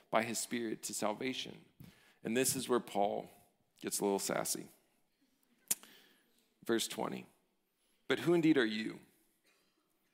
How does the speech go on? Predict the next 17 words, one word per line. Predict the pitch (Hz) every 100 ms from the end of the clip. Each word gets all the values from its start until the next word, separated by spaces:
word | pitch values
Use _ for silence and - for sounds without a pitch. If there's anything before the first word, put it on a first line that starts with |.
| -
a | 110
mere | 120 131
human | 123 135 123 107
being, | 107 107 104 90
to | -
talk | 101 - 98 -
back | - -
to | -
God?" | - - 58 - _ _ _ _ _ _ _ _ -
Does | 113
what | 143
is | 131
molded | 120 113 131 165 165
say | - 123
to | 113
the | 110
molder, | 107 104 107 127 139 147